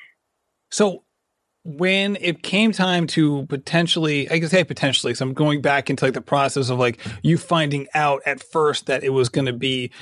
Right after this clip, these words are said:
um, something that they were trying to do. When you found out that they were gonna, you know, try to have these in-person races and not just something, you know, fairly small, like, like you mentioned, there's heats, there's different, there's all sorts of things going on at these races.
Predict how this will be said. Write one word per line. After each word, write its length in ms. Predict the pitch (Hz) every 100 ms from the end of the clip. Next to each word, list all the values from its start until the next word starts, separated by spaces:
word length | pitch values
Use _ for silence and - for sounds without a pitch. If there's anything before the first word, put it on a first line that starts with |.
| -
um, 400 | - 127 117 113
something 340 | 120 160 147 139
that 120 | 135
they 100 | 139
were 120 | 131
trying 260 | 127 151 131
to 100 | 120
do. 160 | 147 143
When 140 | 139
you 80 | 180
found 320 | 175 190 165
out 240 | 151 139
that 300 | 135 123 120 - - - _ _ _
they 240 | 135 143 156
were 400 | 147 139 135 120
gonna, 320 | 151 151 147 - -
you 100 | 120
know, 120 | 110
try 280 | - - 170
to 60 | 185
have 280 | 185 180 151
these 180 | 143
in-person 520 | 143 143 143 143 - 135
races 600 | 131 110 113 110 - - _
and 120 | 147 151
not 200 | 165 170
just 320 | 175 139 -
something, 320 | 156 147 139 -
you 100 | 170
know, 140 | 127 131 -
fairly 300 | 185 151 143
small, 300 | - 254 196
like, 120 | 135 147
like 260 | 160 147
you 60 | 208
mentioned, 280 | 233 - 160
there's 200 | 185 -
heats, 420 | 196 131 - - -
there's 220 | 151 139
different, 440 | 175 170 156 143 - - -
there's 120 | 151
all 220 | 165 208
sorts 260 | - 202 165
of 80 | 147
things 260 | 151 139
going 300 | - 131 120
on 380 | 135 127 113 113 - -
at 220 | 139 -
these 260 | 151 135 120
races. 480 | 135 139 - 120